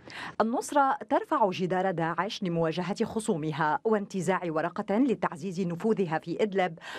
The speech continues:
قبل نشر قوات روسية وتركية بموجب اتفاق خفض التصعيد.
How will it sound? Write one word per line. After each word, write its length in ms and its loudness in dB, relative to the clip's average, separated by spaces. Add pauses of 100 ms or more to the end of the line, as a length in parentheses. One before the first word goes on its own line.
(160)
قبل 320 0
نشر 380 -2
قوات 360 2
روسية 540 0
وتركية 720 0
بموجب 500 0
اتفاق 480 -4
خفض 300 -6
التصعيد. 520 -4